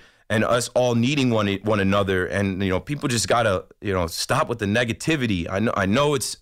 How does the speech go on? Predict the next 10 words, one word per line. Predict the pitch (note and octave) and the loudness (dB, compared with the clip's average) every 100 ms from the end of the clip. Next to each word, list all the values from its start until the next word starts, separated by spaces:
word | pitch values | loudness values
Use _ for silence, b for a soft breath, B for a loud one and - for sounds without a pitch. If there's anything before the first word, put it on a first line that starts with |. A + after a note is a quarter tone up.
| - | -4
it's | A2 - - | -4 -4 -2
internet, | D3+ D3+ C#3+ C#3+ | 0 2 0 0
but | A#2 | -2
even | C3 C3+ A#2 | -2 0 0
in | G#2+ | 0
real | B2 C3 | 2 2
life, | A#2+ C3+ G2+ - b b b b | 2 0 0 -6 b b b b
um, | G#2+ G2+ F#2+ - _ _ _ G2+ | 0 2 0 -4 _ _ _ -2
Denny | B2 D3+ D#3 C#3 - _ _ _ _ _ _ | 0 2 0 -2 -6 _ _ _ _ _ _
Kellington, | - C#3+ B2 - D#2+ | -2 0 -2 -4 -8